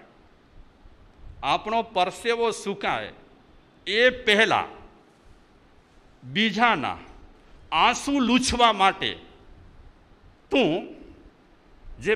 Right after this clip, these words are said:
પ્રયાસ કરીશ, એ સૌથી શ્રેષ્ઠ પ્રાર્થના હશે.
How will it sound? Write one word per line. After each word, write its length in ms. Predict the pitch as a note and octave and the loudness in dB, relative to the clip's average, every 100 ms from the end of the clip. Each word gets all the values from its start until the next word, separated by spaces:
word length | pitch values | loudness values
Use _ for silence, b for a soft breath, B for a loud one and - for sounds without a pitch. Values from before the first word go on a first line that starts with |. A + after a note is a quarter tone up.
| G#3+ | -2
પ્રયાસ 480 | A3 A3 A3+ B3+ - | 0 4 4 2 0
કરીશ, 400 | - C#4 A#3+ C#3+ - - - - - - - - | 2 4 4 0 -10 -18 -20 -20 -20 -20 -18 -10
એ 160 | F#3 | -8
સૌથી 560 | - F#3+ G3+ G3+ A3 F#3+ | -6 0 2 0 -2 -6
શ્રેષ્ઠ 500 | - - F#3+ G#3+ - G#3 | -8 -2 0 0 -2 -4
પ્રાર્થના 540 | F3+ E3 - C3+ A#2 | 0 -2 -4 -8 -6
હશે. 240 | A2+ - | -8 -12